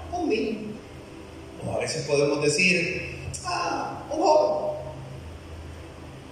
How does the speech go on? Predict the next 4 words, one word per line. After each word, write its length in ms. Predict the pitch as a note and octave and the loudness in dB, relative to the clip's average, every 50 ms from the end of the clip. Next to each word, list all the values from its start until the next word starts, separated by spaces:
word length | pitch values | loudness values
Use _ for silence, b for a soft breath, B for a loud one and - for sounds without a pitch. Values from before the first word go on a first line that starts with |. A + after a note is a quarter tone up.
| - - - - - - - - - - - - - - - - - - - - - - - - - - - - - - - - - - - - - - - - | -16 -16 -16 -16 -16 -16 -16 -16 -16 -16 -16 -16 -16 -16 -16 -16 -14 -14 -14 -14 -14 -14 -14 -16 -14 -14 -14 -14 -14 -14 -14 -14 -14 -14 -14 -14 -12 -12 -8 2
Porque 260 | D#3 E3+ E3+ E3+ F3+ | 4 4 6 6 8
lo 120 | E3+ E3+ E3 | 8 10 10
vemos 280 | F3 F3+ - E3+ - - | 10 10 8 6 4 4
en 100 | F3 | 0